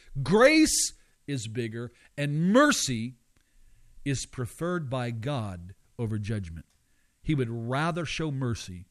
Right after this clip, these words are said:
than to judge. God takes no pleasure in the death of the wicked. Matter of fact, God's will, determined counsel, from the Greek word boulomai, in the book of, uh,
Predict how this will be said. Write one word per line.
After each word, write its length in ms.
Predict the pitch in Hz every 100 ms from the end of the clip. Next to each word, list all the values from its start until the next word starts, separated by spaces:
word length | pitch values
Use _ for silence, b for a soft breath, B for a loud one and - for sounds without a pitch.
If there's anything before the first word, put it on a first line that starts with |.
| -
than 140 | 107
to 80 | 101
judge. 520 | 95 98 80 76 - b b b b b -
God 260 | 123 135 123
takes 320 | 139 120 -
no 220 | 127 143
pleasure 600 | - - 165 185 104 104
in 120 | 107
the 80 | 110
death 260 | 104 107 113
of 80 | 104
the 100 | 107
wicked. 360 | 107 - 85 107 _ _ _ _ _ _ _ _ _ _ _ _ 107 -
Matter 240 | 135 143
of 60 | 143
fact, 240 | 147 139
God's 340 | 135 139 120 113
will, 300 | 135 160 123
determined 680 | 104 117 - 156 147 127
counsel, 540 | - 151 156 - 90 - b b
from 180 | - 131
the 60 | 131
Greek 280 | 113 156 135
word 240 | 120 98
boulomai, 540 | 147 139 113 85 60 - - b b b b -
in 80 | 131
the 80 | 127
book 240 | 151 151
of, 240 | 131 110
uh, 300 | 127 120 113